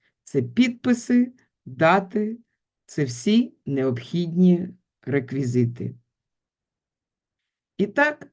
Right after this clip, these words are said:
як висновок, професійний документообіг знімає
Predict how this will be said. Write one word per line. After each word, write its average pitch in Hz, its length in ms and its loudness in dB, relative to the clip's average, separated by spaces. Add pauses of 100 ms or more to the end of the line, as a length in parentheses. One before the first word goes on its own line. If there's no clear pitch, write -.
(160)
як 202 300 2
висновок, 135 760 0 (400)
професійний 180 800 4
документообіг 143 1200 -2 (400)
знімає 202 840 2